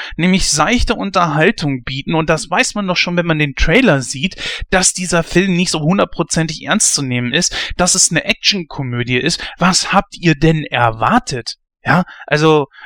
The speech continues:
äh, auch wenn ich jetzt natürlich ein bisschen Kritik dran geübt habe, so von wegen Profikiller, bla, was ich schon angesprochen habe,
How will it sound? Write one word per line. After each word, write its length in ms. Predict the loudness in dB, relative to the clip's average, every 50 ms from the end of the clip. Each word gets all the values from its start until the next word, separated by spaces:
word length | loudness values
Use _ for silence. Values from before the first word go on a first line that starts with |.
| -18 -2
äh, 380 | 2 4 4 6 4 4 2 0
auch 260 | 0 0 0 0 0
wenn 140 | -2 -2 -2
ich 120 | 0 2
jetzt 180 | 2 2 2 0
natürlich 320 | -4 0 0 0 0 0
ein 60 | 0
bisschen 220 | 0 0 0 0 -2
Kritik 400 | -2 -4 -4 -2 -2 -4 -4 -2
dran 220 | -2 0 0 0
geübt 420 | -2 -2 -2 -4 -4 -4 -4 -2 2
habe, 220 | 2 2 2 2
so 120 | 0 0
von 220 | -2 -2 -4 -2 -2
wegen 160 | 0 0 -2
Profikiller, 560 | -2 -2 -2 -2 -2 0 0 2 2 2 2
bla, 240 | 2 2 4 4 4
was 140 | 2 0 -4
ich 80 | -6
schon 100 | -6 -4
angesprochen 540 | -2 -2 0 0 -2 0 0 0 2 4 4
habe, 240 | 4 4 4 4 2